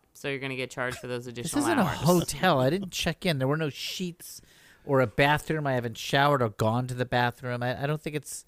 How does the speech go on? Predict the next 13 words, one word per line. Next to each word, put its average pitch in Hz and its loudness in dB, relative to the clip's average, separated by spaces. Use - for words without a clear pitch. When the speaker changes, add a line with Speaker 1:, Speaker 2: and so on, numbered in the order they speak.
Speaker 1:
You 139 -4
haven't 156 -4
gone 143 2
Speaker 2:
necessar- 165 6
Speaker 1:
to - -
the - -
bathroom? 175 -2
Speaker 2:
No. 160 0
Speaker 1:
Ugh. 151 -8
What's - -14
wrong 139 -4
with 95 -10
you? 78 -14